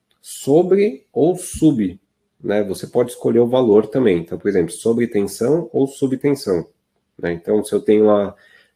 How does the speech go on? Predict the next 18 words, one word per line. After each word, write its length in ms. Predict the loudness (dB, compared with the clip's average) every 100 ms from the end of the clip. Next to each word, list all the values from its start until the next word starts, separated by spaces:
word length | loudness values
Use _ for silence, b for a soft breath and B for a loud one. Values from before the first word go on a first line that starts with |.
| _
tensão 360 | -8 -2 0 2
de 120 | 2
duzentos 380 | 2 4 4 0
e 60 |
vinte, 480 | 0 0 0 -4 -14
eu 100 | -10
posso 280 | -4 -4 -2
configurar 540 | -6 -4 -2 0 0
sobre 400 | -2 0 0 0
tensão 480 | -2 -4 -2 0 0
de 440 | 0 -2 -2 -4 -8
duzentos 460 | -8 0 0 0 -4
e 80 |
quarenta 640 | -6 -2 2 2 0 0 -2
e 160 | 0
subtensão 800 | -4 -4 -2 -2 -2 -4 -2 -2
de 100 | 0
duzentos 720 | -2 0 2 0 -2 -14 -20